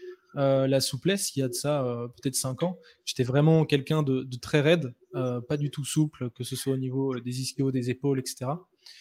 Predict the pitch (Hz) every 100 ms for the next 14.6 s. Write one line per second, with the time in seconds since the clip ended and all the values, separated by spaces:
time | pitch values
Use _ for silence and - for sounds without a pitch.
0 | - _ 135 - 185 170 151 156 139 202
1 | 170 185 214 160 156 170 175 - _ -
2 | - 123 165 170 190 170 147 147 143 139
3 | 139 143 147 165 - 165 139 131 127 127
4 | 139 139 - 143 202 147 - _ _ 143
5 | 131 - 165 180 175 - - 180 170 151
6 | 165 - - 160 170 143 143 151 151 151
7 | 139 - 135 131 135 - 147 151 156 143
8 | - 143 135 143 160 175 170 170 196 180
9 | 180 160 151 143 147 156 165 151 - 139
10 | 160 180 - _ - - 143 - 190 185
11 | 202 180 165 185 185 - - 151 160 147
12 | 135 135 131 - 175 196 180 139 127 359
13 | 370 - 151 139 143 135 - 160 185 180
14 | 160 151 143 156 214 -